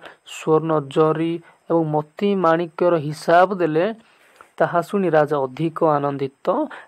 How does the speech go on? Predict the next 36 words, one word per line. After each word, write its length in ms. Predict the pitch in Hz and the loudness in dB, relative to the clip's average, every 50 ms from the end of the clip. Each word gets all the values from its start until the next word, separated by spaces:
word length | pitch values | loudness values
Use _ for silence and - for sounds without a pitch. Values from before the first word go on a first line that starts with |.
| _ - - | _ -4 -2
ହେଲେ। 220 | 151 135 131 135 | -2 -2 -4 -4
କାହିଁକିନା 320 | - - 156 156 160 165 156 | -2 -2 -2 0 2 2 2
ରାଜା 240 | 147 143 147 170 | 2 2 0 -2
ଖୁସି 400 | 160 - - - 156 151 - 202 | -6 -6 -6 -6 -6 -4 -4 -4
ଥିଲେ 280 | 190 - 190 190 190 190 | -4 -2 -2 0 0 0
କି, 160 | 185 - 202 | -2 -4 -4
"ନାଇଁ, 180 | 190 185 185 180 | -2 0 0 0
ମୋ 220 | 170 165 165 165 | 0 0 0 0
ପାଇଁ 200 | 156 175 160 160 | 0 0 -2 -2
ଏକ 140 | 156 - 165 160 - - | -2 -2 -2 -2 0 0
ଅଦ୍ଭୁତ 880 | 156 156 143 143 147 147 160 185 202 214 202 - _ _ - 208 208 208 - - - - _ _ _ _ _ _ _ - | -2 -2 -2 -4 -8 -6 -4 -2 -2 -2 -6 -10 _ _ 2 2 2 2 -2 -8 -20 -20 _ _ _ _ _ _ _ 2
ପରିଚ୍ଛଦଟିଏ 680 | 165 170 165 175 165 - - 175 165 170 151 175 165 | 2 2 2 2 -2 -4 -2 0 0 0 0 0 -2
ପ୍ରସ୍ତୁତ 560 | 151 151 - 156 143 - - - 156 143 - 139 | -2 -2 -4 -4 -4 -4 -6 -8 -8 -6 -6 -4
ହବ।" 300 | 139 139 135 139 135 143 - _ _ _ _ - | -4 -2 -2 -2 -4 -4 -8 _ _ _ _ -4
ଏବଂ 160 | 175 175 185 180 | -2 0 0 2
ସେ 180 | - 190 175 | 2 0 0
ଯାହା 260 | 156 160 151 151 165 | 2 0 2 2 2
ଯାହା 180 | 165 165 175 165 | 2 2 0 -2
ହିସାବ 260 | 160 - - 175 175 | -2 0 2 2 2
କରିକି 260 | 170 175 170 180 185 | 2 0 0 2 2
ଦେଲେ, 340 | 175 165 156 151 165 202 233 - - - - - - _ - | 2 2 4 4 4 2 2 -2 -8 -16 -20 -20 -10 _ 0
ଏଇଗୁଡ଼ାକ 360 | 165 160 151 139 139 147 151 | 2 2 4 2 2 0 -2
ସବୁ 220 | 143 - 151 151 151 | -4 -6 -6 -6 -4
ସେ 140 | - 170 165 | -4 -2 -2
କ'ଣ 160 | 220 233 240 | 0 0 0
କଲେ, 180 | 240 208 185 | 2 2 2
ରାଜା 240 | 160 160 151 147 156 | 2 2 2 2 0
ବହୁତ 220 | 139 147 143 - - | 0 0 -4 -8 -8
ଖୁସି 280 | - 160 143 - 160 | -8 -8 -4 -4 -4
ହେଇକି 120 | 156 147 - | -4 -2 0
ସେଗୁଡ଼ାକକୁ 480 | 156 151 143 147 139 143 - - 165 | 0 2 2 2 0 0 -2 -4 -2
ସେମାନେ 360 | 151 156 151 156 202 277 311 - - - - - _ - | 0 0 2 2 2 0 0 -2 -4 -12 -18 -20 _ -2
ଆଣିବା 340 | 190 143 143 147 147 143 139 | 0 0 2 2 2 0 0
ପାଇଁ 360 | - - 143 151 208 269 262 - - _ - | 0 0 0 0 0 0 -2 -4 -6 _ 0
ଅନୁମତି 420 | 185 165 156 156 151 139 135 - 151 | 0 2 2 0 -2 -4 -4 -4 -4
ଦେଲେ। 360 | 139 143 139 147 185 262 | -4 -2 -2 -2 -2 -2